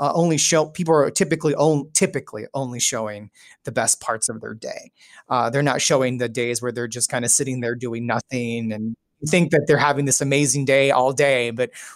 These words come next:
really it's two seconds of a photo. Uh, and I think that that comparison part, if you look at your day and you're like, "Oh, I've done nothing all day but watch Netflix, and these people are out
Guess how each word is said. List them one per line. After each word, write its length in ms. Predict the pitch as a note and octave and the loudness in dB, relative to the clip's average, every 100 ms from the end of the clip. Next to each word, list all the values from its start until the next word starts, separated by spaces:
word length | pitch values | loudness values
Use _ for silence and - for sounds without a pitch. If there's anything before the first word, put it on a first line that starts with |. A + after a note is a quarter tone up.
| - | 4
really 360 | C#4 A#3+ E3 | 6 8 8
it's 420 | C#3 - - - _ _ _ | 6 4 2 -2 _ _ _
two 120 | - | -2
seconds 380 | F3+ D#3 C3+ B2+ | 0 0 -2 -10
of 100 | B2 | -12
a 80 | A#2+ | -12
photo. 400 | - - - - _ _ - - _ _ - | -12 -14 -14 -18 _ _ -20 -20 _ _ -8
Uh, 260 | C3+ B2+ - | -4 -4 -4
and 100 | D3+ | -6
I 60 | |
think 260 | D3+ E3 D3 | -4 -4 -2
that 200 | D3 B2+ | -2 0
that 180 | C#3 - | -4 -4
comparison 760 | D3 C3 F3+ F3 E3 - C3 | -8 -2 2 4 2 0 -4
part, 460 | - C3+ B2+ B2 B2+ _ - | -4 0 0 0 -4 _ -16
if 160 | B2+ | -10
you 100 | D3+ | -4
look 200 | D3 D3 | -4 -2
at 100 | C#3 | -4
your 220 | C#3 D3 | 0 -2
day 360 | C#3 B2+ A#2 A#2 | 0 -2 -2 -2
and 80 | A#2+ | -4
you're 140 | B2 | -6
like, 160 | A#2 A#2 | -6 0
"Oh, 140 | D3 | 2
I've 160 | C3 C3+ | 2 0
done 160 | A#2 | -2
nothing 320 | B2+ C#3+ C#3 B2 | -2 -4 -4 -4
all 100 | A#2 | -4
day 140 | A#2+ | -4
but 200 | A2+ A#2+ | -6 -4
watch 220 | A#2+ - | -4 -2
Netflix, 540 | F#3+ - - B2+ A#2+ B2+ | 0 -2 -2 -4 -2 -4
and 100 | C3 | -2
these 160 | D3 | -4
people 280 | - A#2+ B2 | -4 -6 -2
are 140 | A2+ | 2
out 300 | A#2 A#2+ B2 | 4 4 2